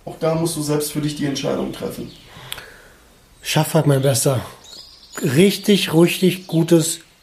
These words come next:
Speaker 2: Schlusswort. Vielen, vielen lieben Dank. Ähm, ich kann es nur bestätigen, äh, es werden sich neue Türen offen, öffnen und dahinter wartet auch Schönes. Also ich hab's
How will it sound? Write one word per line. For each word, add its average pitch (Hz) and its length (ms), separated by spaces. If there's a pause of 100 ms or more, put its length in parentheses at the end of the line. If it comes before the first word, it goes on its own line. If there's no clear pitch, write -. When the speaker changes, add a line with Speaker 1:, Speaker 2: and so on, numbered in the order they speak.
(100)
Speaker 2:
Schlusswort. 175 920 (380)
Vielen, 185 500
vielen 180 380
lieben 160 320
Dank. 165 440 (580)
Ähm, 165 420 (400)
ich 180 120
kann 208 120
es 233 120
nur 214 100
bestätigen, 233 600 (360)
äh, 185 380 (260)
es 147 180
werden 202 260
sich 202 140
neue 208 200
Türen 226 260
offen, 196 360
öffnen 208 420
und 185 460 (840)
dahinter 156 400
wartet 170 280
auch 147 120
Schönes. 120 400
Also 160 220
ich - 180
hab's 185 220